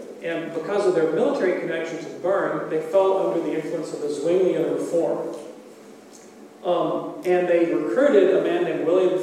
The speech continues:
Farel, who was French. He came from the Diocese of Meaux and had, uh, come of age under a reforming Catholic bishop there. And the thing that characterizes William Farel's preaching was that it was very iconoclastic. He was about tearing down altars and breaking statues and desecrating hosts and,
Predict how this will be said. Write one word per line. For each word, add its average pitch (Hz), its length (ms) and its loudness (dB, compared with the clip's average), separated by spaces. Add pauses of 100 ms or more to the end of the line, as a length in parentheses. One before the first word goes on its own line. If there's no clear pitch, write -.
Farel, 208 400 2
who 175 80 -4
was - 240 -4
French. 170 240 -2 (240)
He 175 60 -8
came 175 260 -6
from 160 460 -6
the 156 80 -8
Diocese 165 500 -2
of 143 300 -4
Meaux - 420 0 (380)
and 156 160 -6
had, 147 380 -6 (140)
uh, 143 240 -4 (240)
come 180 120 -2
of 156 100 -2
age 156 260 2
under 156 280 -4
a 139 180 -2
reforming 147 460 -6
Catholic - 320 -4
bishop - 280 -8
there. - 420 -8 (380)
And 180 200 -2
the 170 160 0
thing 302 180 -2
that - 180 -6
characterizes 175 920 -2
William 180 260 2
Farel's 175 540 0
preaching - 640 -4
was 160 220 -2
that 151 140 -2
it 151 120 -2
was 147 140 -4
very 180 320 2
iconoclastic. 165 1160 -4
He 139 60 -10
was 143 180 -8
about 170 300 -10
tearing 175 280 -4
down 160 160 -2
altars 151 560 0
and - 200 -12
breaking - 320 -6
statues 156 640 -6
and 147 140 -10
desecrating 175 600 -4
hosts 147 480 -4
and, - 140 -12